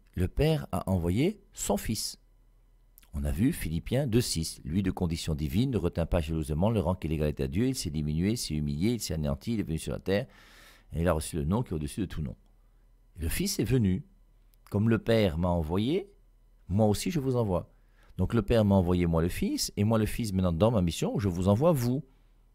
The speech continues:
afin que vous continuiez à faire ce que j'ai fait.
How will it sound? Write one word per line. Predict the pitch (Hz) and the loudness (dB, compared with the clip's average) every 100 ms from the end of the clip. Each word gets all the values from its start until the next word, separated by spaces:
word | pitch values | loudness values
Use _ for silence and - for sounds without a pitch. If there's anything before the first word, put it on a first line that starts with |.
| _ _ _ _ _ _ _ - | _ _ _ _ _ _ _ -6
afin | - - 113 | 0 2 4
que | 101 | 2
vous | 92 | 2
continuiez | 92 85 95 | 2 2 4
à | 117 | 4
faire | - 147 | 2 -2
ce | |
que | - | -2
j'ai | 107 | -2
fait. | 110 85 | -2 -4